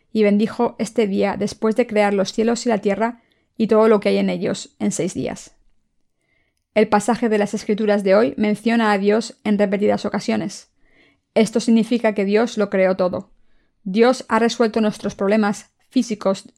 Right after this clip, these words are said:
en este mundo al intervenir en nuestro favor. En otras palabras, Dios nos ha dado el descanso, nos ha bendecido y ha resuelto el problema de nuestros pecados. Debemos creer en esto para ser bendecidos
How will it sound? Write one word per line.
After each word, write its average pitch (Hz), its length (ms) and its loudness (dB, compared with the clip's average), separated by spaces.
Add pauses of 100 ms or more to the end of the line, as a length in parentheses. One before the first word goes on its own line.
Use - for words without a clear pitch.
en 202 120 0
este 214 240 2
mundo 196 440 0 (280)
al 208 140 0
intervenir 208 500 2
en 220 100 2
nuestro 190 280 -4
favor. - 380 -6 (920)
En 214 160 0
otras 247 240 2
palabras, 208 640 0 (180)
Dios 202 540 2
nos 208 180 -4
ha 208 60 0
dado 202 200 2
el 202 40 0
descanso, 196 640 -6 (360)
nos 208 180 -4
ha 220 100 4
bendecido 220 600 0 (200)
y 196 140 0
ha 190 40 4
resuelto 208 460 2
el 214 80 2
problema 190 300 2
de 190 80 -2
nuestros 196 300 -6
pecados. - 560 -6 (720)
Debemos 202 400 2
creer 208 240 0
en 214 100 2
esto - 520 -4
para 202 160 -2
ser 226 160 -2
bendecidos 226 680 0